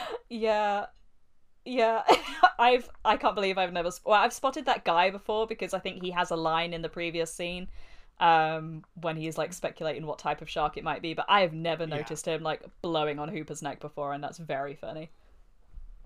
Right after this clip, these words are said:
Speaker 2: Yeah, there's that, and then, um, there's, oh, when, uh, I don't remember if it's Larry or, uh, Brody says,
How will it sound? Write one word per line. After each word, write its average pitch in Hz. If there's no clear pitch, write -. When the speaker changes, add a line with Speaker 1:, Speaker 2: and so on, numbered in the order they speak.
Speaker 2:
Yeah, 135
there's 170
that, 185
and 170
then, 165
um, 143
there's, 165
oh, 214
when, 180
uh, 151
I 185
don't 247
remember 220
if 214
it's 175
Larry 180
or, 151
uh, 131
Brody 175
says, 165